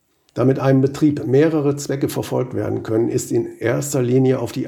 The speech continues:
Einheit der Organisation und nicht auf die Einheit der arbeitstechnischen Zweckbestimmung abzustellen. Erforderlich ist ein Leitungsapparat,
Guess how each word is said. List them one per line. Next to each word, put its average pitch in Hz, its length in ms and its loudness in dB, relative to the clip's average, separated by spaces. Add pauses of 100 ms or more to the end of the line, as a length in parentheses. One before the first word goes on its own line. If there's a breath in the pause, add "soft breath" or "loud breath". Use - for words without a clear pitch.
Einheit 127 440 -4
der 117 100 -6
Organisation 113 920 2
und 117 240 -4
nicht 135 240 -4
auf 123 180 -4
die 123 220 -8
Einheit 117 560 -2 (280 loud breath)
der 107 140 -8
arbeitstechnischen 117 880 -2
Zweckbestimmung 101 760 -4
abzustellen. - 640 -12 (680)
Erforderlich 135 580 2
ist 123 120 -4
ein 101 160 -2
Leitungsapparat, 143 1200 -2